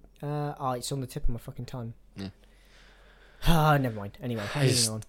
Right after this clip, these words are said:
Speaker 2: was it Game of Thrones, wasn't it?
Speaker 1: It was in Game of Thrones.
Speaker 2: Ah, it's fine. Who cares about Game of Thrones?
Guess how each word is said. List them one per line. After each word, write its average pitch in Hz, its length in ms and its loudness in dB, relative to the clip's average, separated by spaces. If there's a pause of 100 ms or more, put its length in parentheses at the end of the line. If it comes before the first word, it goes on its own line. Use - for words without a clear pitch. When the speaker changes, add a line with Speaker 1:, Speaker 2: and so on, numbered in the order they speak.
(180)
Speaker 2:
was 131 140 0
it 120 80 2
Game 110 160 4
of 90 60 -2
Thrones, 92 200 -2
wasn't 90 220 -2
it? - 60 -10 (120)
Speaker 1:
It 156 60 -2
was 143 100 2
in 131 100 -2
Game 104 160 -6
of 98 60 -12
Thrones. 127 180 2
Speaker 2:
Ah, 117 220 8
it's 95 140 0
fine. 87 180 -2
Who 87 80 -4
cares 78 220 -10
about 71 140 -14
Game 64 100 -14
of 67 60 -14
Thrones? - 240 -14